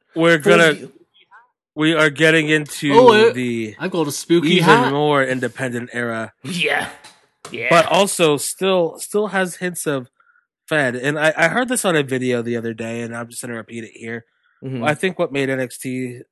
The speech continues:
Speaker 1: especially around this time, so great is you got, like, the cool work rate stuff. You got W W E's, like, overproduction almost of stuff and just, like, how huge it makes things feel.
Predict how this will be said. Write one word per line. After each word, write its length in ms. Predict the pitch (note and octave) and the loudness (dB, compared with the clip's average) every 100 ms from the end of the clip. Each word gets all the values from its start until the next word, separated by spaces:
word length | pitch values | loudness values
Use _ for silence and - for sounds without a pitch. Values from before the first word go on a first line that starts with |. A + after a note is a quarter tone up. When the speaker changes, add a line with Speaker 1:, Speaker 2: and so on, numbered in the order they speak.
| _ | _
Speaker 1:
especially 440 | C#3+ D#3 C#3+ D3 C3 | -10 -8 -8 -6 -6
around 240 | B2+ B2 | -6 -8
this 140 | A#2+ | -10
time, 240 | - A#2+ A#2+ | -10 -12 -12
so 200 | - A2+ | -12 -12
great 260 | A2+ A2+ A#2 | -12 -14 -14
is 160 | A2 | -14
you 80 | B2+ | -14
got, 300 | A#2+ A#2+ B2 | -10 -10 -10
like, 160 | B2 - | -12 -12
the 100 | A2+ | -14
cool 260 | B2+ A#2+ | -12 -12
work 240 | G#2+ G#2+ B2+ | -12 -14 -12
rate 200 | A#2+ - | -10 -10
stuff. 280 | B2+ B2 - _ _ _ - | -8 -8 -12 _ _ _ -14
You 80 | B2 | -6
got 240 | C#3+ C3 | -6 -4
W 260 | C3 C3 C3 | -6 -4 -6
W 300 | B2 B2 B2 | -6 -6 -6
E's, 420 | A#2+ A#2+ A#2 - - _ _ _ | -6 -8 -8 -12 -16 _ _ _
like, 160 | B2+ - C3 | -12 -12 -8
overproduction 880 | C3 C3 - A#2 A2+ - - C#3 | -6 -6 -10 -10 -10 -10 -10 -8
almost 420 | C#3 C#3+ D3 C#3+ D3 | -8 -6 -6 -6 -8
of 100 | C3+ | -6
stuff 280 | D3+ C#3+ C3 | -4 -4 -6
and 80 | |
just, 160 | A#2+ A#2 | -12 -12
like, 160 | B2 - | -12 -12
how 320 | A#2+ B2+ B2 | -8 -8 -8
huge 520 | - - A#2 B2 B2 | -14 -16 -12 -12 -8
it 100 | C#3+ | -6
makes 260 | C#3 C3 - | -6 -10 -10
things 280 | D3+ C#3+ - | -10 -10 -10
feel. 320 | D#3+ F3+ | -8 -8